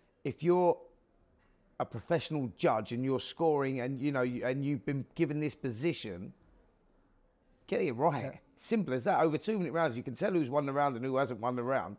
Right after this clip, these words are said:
Speaker 1: As plain and simple as that. Forget that, "Oh, you know, we're not getting these results and it's controversial scoring because, you know, you can't tell who's won the round." You can. It's quite, like, otherwise you don't do the job. You shouldn't
Speaker 2: Mm.
Speaker 1: be doing the job. Um, and that's p-, pretty much where I'm sitting with it, you know. And it's like,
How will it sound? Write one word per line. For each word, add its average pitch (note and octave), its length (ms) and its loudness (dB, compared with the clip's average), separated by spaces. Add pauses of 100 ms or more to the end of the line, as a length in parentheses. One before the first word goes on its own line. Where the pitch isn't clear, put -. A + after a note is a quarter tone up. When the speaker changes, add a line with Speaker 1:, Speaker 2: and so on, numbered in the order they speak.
(340)
Speaker 1:
As C#3 140 -4
plain F#3 340 2
and E3+ 80 -2
simple C#3 320 -2
as B2 140 -2
that. C#3 240 2
Forget F3 300 -2
that, D3 240 0 (260)
"Oh, E3+ 140 6
you F3+ 160 2
know, E3 120 2
we're D#3+ 200 2
not F3 160 0
getting D3 200 -2
these C#3 80 -2
results D#3 340 2
and C#3 100 -4
it's C3 100 -8
controversial E3 600 0
scoring E3+ 520 0
because, D3+ 340 -2 (320)
you E3+ 140 0
know, E3 60 2
you E3 160 0
can't F#3 260 2
tell F3+ 180 2
who's D#3+ 220 4
won D#3+ 140 2
the D3+ 80 -2
round." D#3+ 240 0
You G3+ 100 -4
can. G3 320 -2 (240)
It's - 100 -18
quite, D#3+ 300 0
like, D#3 220 6
otherwise D#3+ 320 4
you C#3+ 80 -6 (280)
don't E3+ 180 4
do E3 100 2
the C#3+ 80 -4
job. F#3 300 2
You B2 100 -8
shouldn't D3 220 -2
Speaker 2:
Mm. - 20 -6
Speaker 1:
be D3 80 -2
doing D#3 260 0
the A#2+ 60 -4
job. G#2 240 -4 (400)
Um, C3 300 4
and C#3 140 0
that's D3+ 180 2
p-, - 160 -16 (120)
pretty D#3+ 220 0
much C3+ 200 0
where D3 160 2
I'm C3 140 2
sitting C3 300 -2
with G#2+ 160 -6
it, F2 100 -6
you B2+ 100 -4
know. A2 180 -2
And A2+ 100 -4
it's - 100 -10
like, B2+ 220 4